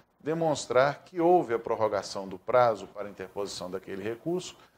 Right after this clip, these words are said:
tendo em vista que na localidade havia um feriado local e que, então, o tribunal passa a ser informado de que, com a existência de um feriado local,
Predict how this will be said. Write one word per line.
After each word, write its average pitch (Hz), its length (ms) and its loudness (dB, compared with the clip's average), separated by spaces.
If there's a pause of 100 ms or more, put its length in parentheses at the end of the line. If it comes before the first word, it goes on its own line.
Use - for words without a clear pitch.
tendo 196 220 -4
em 180 100 -2
vista 139 380 -6
que 131 160 -10
na 147 120 2
localidade 123 840 2 (340)
havia 127 560 0
um 113 80 -2
feriado 101 840 -4 (1160)
local 104 560 4 (720)
e 90 60 -20
que, 113 440 -6 (760)
então, 120 480 -4
o - 20 -8
tribunal 117 760 0 (300)
passa 120 440 0
a 98 40 -4
ser 104 220 -6
informado 107 680 -4
de 127 200 -12
que, 104 260 -16
com 135 260 -4
a 120 160 4
existência 104 580 -6
de 95 100 -10
um 110 60 -10
feriado 104 480 -2
local, 139 520 2